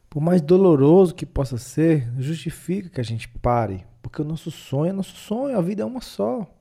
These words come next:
Desistir não pode ser uma opção. A única opção plausível para quem de fato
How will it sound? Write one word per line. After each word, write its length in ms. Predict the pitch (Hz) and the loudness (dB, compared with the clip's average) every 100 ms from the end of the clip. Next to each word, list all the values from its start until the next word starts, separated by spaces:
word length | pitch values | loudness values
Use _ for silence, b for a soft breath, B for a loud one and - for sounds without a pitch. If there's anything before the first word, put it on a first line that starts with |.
| _ _ _ _ _ _ _ _ _ _ _ _ _ _ _ _ - | _ _ _ _ _ _ _ _ _ _ _ _ _ _ _ _ -8
Desistir 600 | 113 160 165 139 - 160 | -2 0 -2 -6 -6 -4
não 160 | 180 | -4
pode 360 | 165 175 208 165 | -4 -4 -4 -6
ser 200 | - 127 | -8 -8
uma 120 | 113 | -8
opção. 440 | 110 - 113 98 95 _ _ _ _ _ _ _ _ _ _ _ _ _ _ _ _ _ _ - | -10 -14 -12 -12 -16 _ _ _ _ _ _ _ _ _ _ _ _ _ _ _ _ _ _ -6
A 60 | |
única 480 | 117 120 151 160 151 | -4 -2 -4 -4 -6
opção 680 | 143 - - 123 120 110 107 _ _ _ _ _ _ _ _ _ - | -8 -10 -10 -6 -6 -8 -12 _ _ _ _ _ _ _ _ _ -4
plausível 760 | 135 143 123 104 143 139 92 - _ _ _ _ | -4 -2 -6 -4 -4 -4 -8 -18 _ _ _ _
para 80 | 123 | -8
quem 220 | 120 156 | -6 -6
de 80 | 151 | -6
fato 680 | 135 - 156 139 123 - - | -8 -4 0 0 0 -8 -20